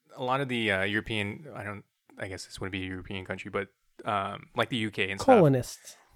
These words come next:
Speaker 1: Yeah, basically. Um, they did, they still get a lot of, like, uh, Ameri-, American media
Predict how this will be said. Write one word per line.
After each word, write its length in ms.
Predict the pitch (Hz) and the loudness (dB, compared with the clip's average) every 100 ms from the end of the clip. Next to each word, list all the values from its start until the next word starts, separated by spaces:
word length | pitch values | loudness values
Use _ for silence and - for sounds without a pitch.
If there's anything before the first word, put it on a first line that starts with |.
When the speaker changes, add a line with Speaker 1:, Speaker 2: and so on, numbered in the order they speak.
| - | -4
Speaker 1:
Yeah, 180 | - 147 - | 6 6 6
basically. 480 | 123 110 107 98 98 _ _ _ | -2 0 0 0 0 _ _ _
Um, 300 | 127 101 95 | 2 4 6
they 100 | 98 | 4
did, 300 | 110 123 117 - | 6 6 4 4
they 100 | 120 | 2
still 180 | - 147 | 4 4
get 180 | 117 110 | 6 6
a 40 | |
lot 200 | 107 110 | 6 4
of, 80 | 104 | 4
like, 140 | 101 - | 0 0
uh, 120 | - - - - | -4 -4 -8 -4
Ameri-, 380 | 120 117 117 - | 6 10 8 8
American 340 | 123 123 117 | 8 8 6
media 340 | 107 98 95 | 0 -2 -4